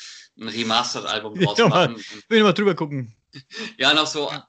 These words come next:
Speaker 1: irgendwie in einem Jahr mal so ein Remastered-Album raushauen, äh, von Eskalation, äh, weil da sehe ich jetzt so, ich, äh, äußere mich zu keinem Song, aber ich sage, von den zwölf, sind das zwölf Songs drauf?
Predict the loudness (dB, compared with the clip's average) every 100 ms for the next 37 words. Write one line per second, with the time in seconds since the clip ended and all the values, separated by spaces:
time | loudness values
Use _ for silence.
0 | _ -8 -6 -4 -4 -4 -4 0 0 0
1 | -6 -8 -8 -4 -4 -6 -12 -14 -16 -18
2 | -14 -14 -12 -12 -10 -14 _ _ _ -10
3 | -10 -10 -10 -10 -10 -6 -6 -6 -8 -8
4 | -8 -8 -10 -10 -10 -10 -12 -18 _ _
5 | -20 -8 -6 -4 -4 -4 -4 -6 -6 -6
6 | -4 -4 -4 -6 -10 -16 _ -10 -4 -2
7 | -2 -2 -2 -4 -4 -2 -2 -2 -6 -8
8 | -10 -16 -20 -20 _ -8 -4 2 2 2
9 | 0 -4 -10 -10 -8 -8 -8 -10 -12 -10
10 | -6 -6 -6 -12 -14 -12 -12 -12 _ -14
11 | -12 -12 -10 -8 -8